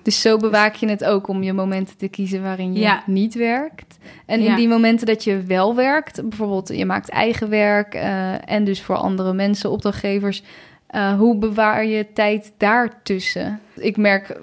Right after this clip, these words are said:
Speaker 1: zelf, of bij veel mensen om me heen in ieder geval vaak, dat, dat eigenlijk dat wat je zelf maakt, waar je nog niet direct weet van, "Oh, mensen gaan dit kopen of niet," of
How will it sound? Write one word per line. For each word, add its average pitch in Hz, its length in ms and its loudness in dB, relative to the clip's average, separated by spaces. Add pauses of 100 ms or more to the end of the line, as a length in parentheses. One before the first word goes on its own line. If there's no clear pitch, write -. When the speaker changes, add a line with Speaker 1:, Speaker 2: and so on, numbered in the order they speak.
Speaker 1:
zelf, 208 540 4
of - 280 -8
bij 185 320 -2
veel 196 240 -2
mensen 196 340 -6
om 196 60 -8
me 196 60 -6
heen 196 220 -6
in 196 60 -8
ieder 190 160 -12
geval - 180 -12
vaak, 185 260 -6
dat, 190 180 -8 (280)
dat 208 180 0
eigenlijk 208 560 0
dat 208 180 2
wat 202 200 0
je 196 140 2
zelf 196 440 2
maakt, 202 580 2
waar 208 160 4
je 196 60 2
nog 202 200 0
niet 214 320 2
direct 202 420 2
weet 196 360 2
van, 185 440 -2
"Oh, 196 140 0
mensen 185 280 -6
gaan 185 160 -4
dit 190 120 -6
kopen 196 340 2
of 202 120 -2
niet," 233 300 2
of 185 220 -10